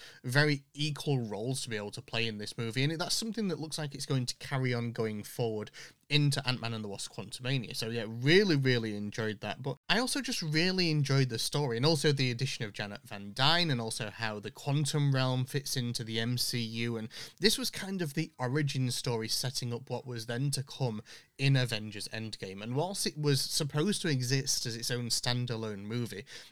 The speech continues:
I feel like a lot of the events of this film really, really tied into the central story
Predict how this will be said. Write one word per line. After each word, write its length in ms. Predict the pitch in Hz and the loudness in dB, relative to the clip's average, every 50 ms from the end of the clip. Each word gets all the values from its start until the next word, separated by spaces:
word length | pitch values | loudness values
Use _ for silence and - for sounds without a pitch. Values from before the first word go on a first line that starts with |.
| - | -6
I 60 | - 139 | -6 -4
feel 260 | - - 214 226 226 | 4 6 6 6 6
like 220 | 208 190 180 - | 4 0 -2 0
a 40 | 160 | 0
lot 280 | 147 139 143 165 202 202 | 2 4 4 4 2 0
of 140 | 214 185 | -4 -2
the 100 | 165 180 | 2 4
events 640 | 165 151 131 120 117 120 127 139 147 139 120 - - - | 4 4 4 4 2 4 4 4 4 2 0 -4 -4 -2
of 280 | 131 131 131 127 131 120 | -2 -2 -2 -2 -2 -4
this 180 | 117 113 - | -4 -4 -4
film 540 | - - - 127 120 113 107 101 101 107 110 110 | -4 -2 -2 -2 -2 -2 -4 -6 -10 -12 -14 -8
really, 460 | 117 135 160 180 196 208 190 185 180 | -6 -4 -2 -2 -2 -2 -4 -4 -2
really 400 | 156 135 131 139 135 127 123 120 | -2 0 2 4 4 4 2 -2
tied 320 | - - - 135 123 120 | -4 -2 -2 0 0 0
into 220 | 123 117 117 117 - | -2 -2 -4 -6 -8
the 100 | - 113 | -8 -6
central 540 | - - - 135 151 165 143 - 139 117 117 | -4 -2 0 2 2 0 0 -2 -2 -2 -2
story 520 | - - - 113 98 92 - - 87 101 | -4 -6 -6 -6 -6 -6 -8 -10 -12 -12